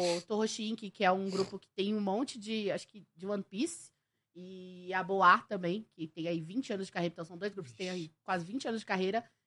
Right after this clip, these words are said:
Speaker 1: que por muito tempo as pessoas acharam que era japonesa, e era K-pop.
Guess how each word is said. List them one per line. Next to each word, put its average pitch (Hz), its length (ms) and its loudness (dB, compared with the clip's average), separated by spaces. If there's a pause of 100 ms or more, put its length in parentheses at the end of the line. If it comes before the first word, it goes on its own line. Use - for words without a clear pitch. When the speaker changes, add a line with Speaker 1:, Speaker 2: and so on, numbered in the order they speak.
Speaker 1:
que 269 160 -4 (160)
por 277 140 4
muito 330 320 4
tempo 262 260 4
as 269 100 -2
pessoas 254 220 -4
acharam 233 380 4
que - 80 -6
era 202 120 2
japonesa, 220 640 0
e 170 160 -2
era 247 440 -4
K-pop. 285 500 0